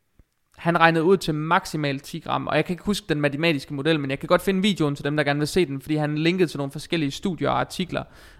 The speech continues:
øh, hvor han havde regnet ud efter det der, for at finde ud af, du ved, hvor meget på et teoretisk plan, hvor meget lean tissue kunne man så tage på, øh,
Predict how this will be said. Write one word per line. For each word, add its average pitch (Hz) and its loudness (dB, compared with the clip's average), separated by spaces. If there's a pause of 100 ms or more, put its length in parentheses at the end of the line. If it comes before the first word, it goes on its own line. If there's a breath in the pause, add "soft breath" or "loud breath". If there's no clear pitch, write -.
(140)
øh, 139 4
hvor 147 -2
han 147 -2
havde 139 0
regnet 143 6
ud 185 6
efter 151 2
det 147 2
der, 143 6
for 160 0
at 147 2
finde 156 -2
ud 151 4
af, 139 2
du 123 -8
ved, 143 2 (260 soft breath)
hvor 143 0
meget 147 8
på 143 2
et 139 -2
teoretisk 151 2
plan, 139 2
hvor 127 -6
meget 135 4
lean 165 2
tissue 143 0
kunne - -12
man 131 -8
så - -14
tage - -14
på, 160 0 (360 soft breath)
øh, 131 -2